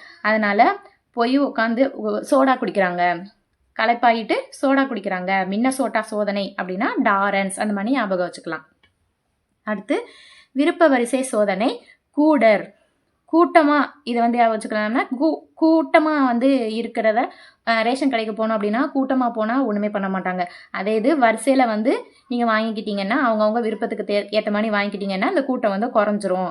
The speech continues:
அப்படின்ற மாதிரிலாம் சொல்லுவாங்க. அப்ப விருப்ப வரிசை சோதனை அப்படின்னா கூடர், இந்த மாதிரி ஞாபகம் வச்சுக்கலாம்.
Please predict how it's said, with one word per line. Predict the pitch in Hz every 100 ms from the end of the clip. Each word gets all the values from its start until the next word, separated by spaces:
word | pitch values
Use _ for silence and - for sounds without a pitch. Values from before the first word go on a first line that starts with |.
| -
அப்படின்ற | 208 202 202
மாதிரிலாம் | 190 190 190 269
சொல்லுவாங்க. | - 185 180 175
அப்ப | - - 254 320
விருப்ப | 226 240 277 311 302
வரிசை | 220 214 214 226 214 _ _ _ -
சோதனை | 220 226 214 208 180 -
அப்படின்னா | 196 190 202 480 -
கூடர், | 302 269 202 170 - - _ _ _ _ _ _ _ _ _ _ _ 254
இந்த | 233
மாதிரி | 220 240
ஞாபகம் | 202 190 185
வச்சுக்கலாம். | 185 180 175